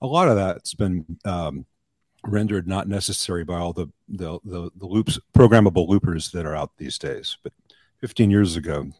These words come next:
that did not exist really, or very expensive. So this was a way to have a small box, A, B, Y,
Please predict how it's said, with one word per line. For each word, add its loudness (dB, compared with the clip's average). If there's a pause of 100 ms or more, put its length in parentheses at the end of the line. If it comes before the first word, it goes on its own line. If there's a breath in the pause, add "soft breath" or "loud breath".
(100)
that -8
did -6
not -2
exist -8
really, -8
or -10 (340)
very 6
expensive. -10 (460 loud breath)
So 0
this 4
was 6
a 4
way 6
to -2
have -4
a -8
small -2
box, -4 (420 soft breath)
A, -2
B, 0
Y, -2